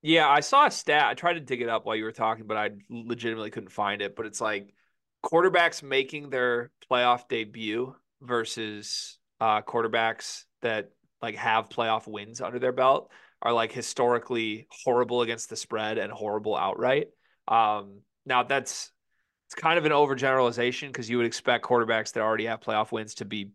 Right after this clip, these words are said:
better players by that point than you would, like, a rookie that's splashing onto the scene. But I do think, like, experience and just a sense of the moment is gonna matter here. Um,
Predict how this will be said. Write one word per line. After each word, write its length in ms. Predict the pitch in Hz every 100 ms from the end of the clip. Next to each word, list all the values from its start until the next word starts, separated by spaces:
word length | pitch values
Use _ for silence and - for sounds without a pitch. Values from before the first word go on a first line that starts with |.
| -
better 320 | 107 101 101 _
players 420 | - 110 127 135
by 200 | - 139
that 200 | 139 143
point 300 | - 147 160 -
than 140 | 123
you 120 | 107 104
would, 160 | 107
like, 180 | 104 107
a 60 | 107
rookie 320 | 107 107 127
that's 180 | 117 -
splashing 440 | - 113 110 113
onto 160 | 107 101
the 60 |
scene. 420 | 101 110 110 156
But 200 | 151 113 - - -
I 80 | -
do 160 | 123 139
think, 180 | 139 131
like, 180 | 127
experience 840 | 104 120 - 123 117 117 113 113 -
and 480 | - 110 107 104 107
just 280 | 117 - -
a 60 | 113
sense 280 | 117 110
of 60 | 110
the 60 | 107
moment 440 | 101 101 113 113
is 100 | 113
gonna 160 | 120 104
matter 320 | 107 117 123
here. 300 | 147 156 165 - - _
Um, 580 | - 139 135 120 107 107